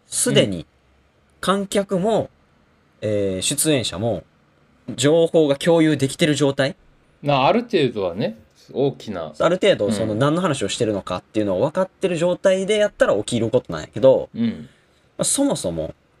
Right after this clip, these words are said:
Speaker 1: 観客と
Speaker 2: うん。
Speaker 1: 出演者、それぞれその理解のレベルが違う場合に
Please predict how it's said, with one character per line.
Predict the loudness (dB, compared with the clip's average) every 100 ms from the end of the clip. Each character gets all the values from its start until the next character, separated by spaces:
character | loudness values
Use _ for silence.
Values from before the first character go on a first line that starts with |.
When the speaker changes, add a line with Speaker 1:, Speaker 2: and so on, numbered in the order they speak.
| _ _ _ _ _
Speaker 1:
観 | -4 -4 0
客 | -2 -2
と | 0 0 0 _ _ _
Speaker 2:
う | -2
ん。 | -2
Speaker 1:
出 | -2 -2 0
演 | 0 -2
者、 | -8 -12 -10
そ | -2 0
れ | 2
ぞ | 0
れ | 0
そ | -4 -8
の | -6
理 | -4 0
解 | 0 0 -4
の | -4
レ | 0
ベ | 0
ル | 0
が | -4
違 | -6 -4 0 2 2
う | 0
場 | -2 -2
合 |
に | -4